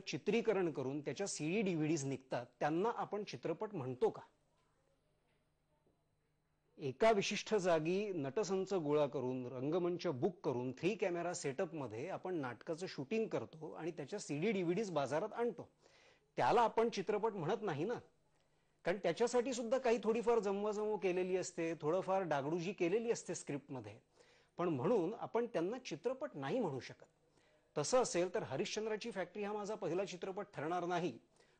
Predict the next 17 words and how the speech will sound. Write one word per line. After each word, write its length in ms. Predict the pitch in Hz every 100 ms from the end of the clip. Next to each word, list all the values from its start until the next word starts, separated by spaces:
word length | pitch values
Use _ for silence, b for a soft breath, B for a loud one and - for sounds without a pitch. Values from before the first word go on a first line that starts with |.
| b
माझं 220 | 143 170
मुक्काम 360 | 170 139 - 202
पोस्ट 360 | 220 196 175
बोंबिलवाडी 600 | 147 139 147 196 185 151
हे 120 | 135 160
नाटक 360 | 165 135 -
जे 180 | 165 180
सीडी, 340 | 180 156 151
डीव्हीडी 340 | 180 175 175 180
म्हणून 220 | 165 175
छापलं 420 | - 135 - 165
गेलं 160 | 165 151
होतं, 200 | 135 170
तो 200 | - 226
पहिला 300 | 220 185 208
चित्रपट 460 | 185 156 165 147 143
ठरेल. 180 | 127 -